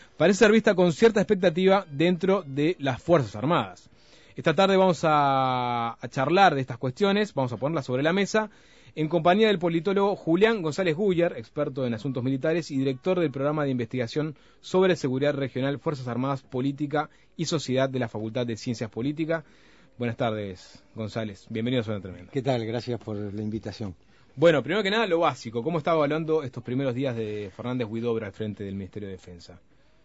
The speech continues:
Speaker 2: Eh, bueno, en
Speaker 1: Y si le
Speaker 2: realidad
Speaker 1: sorprendió la designación también.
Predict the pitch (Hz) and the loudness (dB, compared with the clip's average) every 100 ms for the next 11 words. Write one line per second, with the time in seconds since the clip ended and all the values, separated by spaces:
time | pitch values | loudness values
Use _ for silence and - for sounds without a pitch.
0 | _ _ _ _ _ _ - 147 143 143 | _ _ _ _ _ _ 0 4 6 6
1 | 139 139 139 220 233 160 - _ - 143 | 6 6 6 6 4 2 -2 _ -4 0
2 | 143 160 160 208 220 160 208 190 160 143 | 2 4 6 6 6 6 6 6 6 6
3 | 131 131 127 107 95 90 92 87 | 4 0 -2 -4 -10 -10 -14 -16